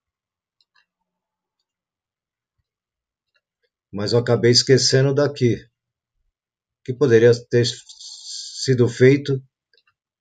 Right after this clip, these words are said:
junto com os outros arredondamentos, mas sem problema.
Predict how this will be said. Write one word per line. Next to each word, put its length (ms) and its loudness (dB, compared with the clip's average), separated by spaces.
junto 380 2
com 220 2
os 100 2
outros 300 4
arredondamentos, 720 2
mas 180 -2
sem 160 0
problema. 480 -2